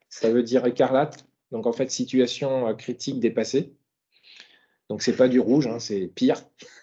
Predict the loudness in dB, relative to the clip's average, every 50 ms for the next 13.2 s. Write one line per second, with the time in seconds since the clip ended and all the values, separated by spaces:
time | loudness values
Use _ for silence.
0 | _ _ _ _ _ _ _ _ -20 -20 -20 _ _ _ _ _ _ -8 -2 -2
1 | 0 0 0 0 2 4 4 4 4 2 4 2 2 4 4 4 4 2 2 0
2 | 0 0 2 2 2 2 2 0 0 0 -2 -4 -4 -6 -6 -4 -4 -4 -4 -8
3 | -14 _ _ -2 0 2 2 2 2 0 0 -2 -4 -4 -6 -6 -8 -10 _ -8
4 | -4 0 0 2 2 2 0 -2 -2 0 4 4 4 4 2 -2 0 2 2 2
5 | 2 0 0 0 0 0 -2 -6 _ _ _ _ _ _ 0 0 0 2 2 0
6 | 0 0 0 -2 -4 -4 -4 -6 -6 -2 0 2 4 4 2 0 0 -6 -8 -8
7 | -6 -2 0 0 0 0 0 -2 0 2 2 2 2 2 0 -2 -2 -4 -6 -10
8 | -14 -18 _ _ _ _ _ _ _ _ _ _ _ -6 -2 2 4 4 6 6
9 | 6 6 4 2 0 0 2 2 2 2 0 -4 -20 -20 _ _ _ 0 0 2
10 | 2 0 -2 2 4 4 4 4 4 0 -4 -6 -6 -8 -10 -2 2 2 4 4
11 | 4 2 0 0 -2 -4 -4 -4 -4 -4 -4 -2 0 0 0 0 0 -4 -4 -4
12 | -2 -4 -4 -4 -6 -10 -14 _ _ _ _ _ _ _ _ _ _ _ -10 -8
13 | -8 -6 -8